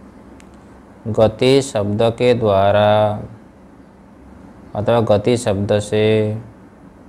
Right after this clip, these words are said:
ठीक है, एक हो गया गति, दूसरा हो गया शब्द।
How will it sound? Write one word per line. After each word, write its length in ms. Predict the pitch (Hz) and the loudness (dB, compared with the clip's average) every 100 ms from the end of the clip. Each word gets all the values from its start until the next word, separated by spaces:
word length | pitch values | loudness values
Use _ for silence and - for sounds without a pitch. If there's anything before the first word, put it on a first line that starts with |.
| - - - - - | -20 -20 -20 -20 -8
ठीक 200 | - 123 | -4 -2
है, 180 | 165 - - - - - - - - - - - - - - - - - | -2 -4 -12 -20 -20 -20 -20 -20 -20 -20 -20 -20 -20 -20 -20 -20 -10 -2
एक 200 | 123 127 | 0 4
हो 220 | 123 123 | 6 6
गया 200 | 131 127 | 6 4
गति, 640 | 110 110 - 135 143 147 | 2 -2 -2 -2 0 -2
दूसरा 480 | - 107 110 131 127 | -4 -6 -4 0 2
हो 160 | 123 120 | 4 2
गया 180 | 127 127 | 2 0
शब्द। 360 | - 104 98 | -2 -4 -4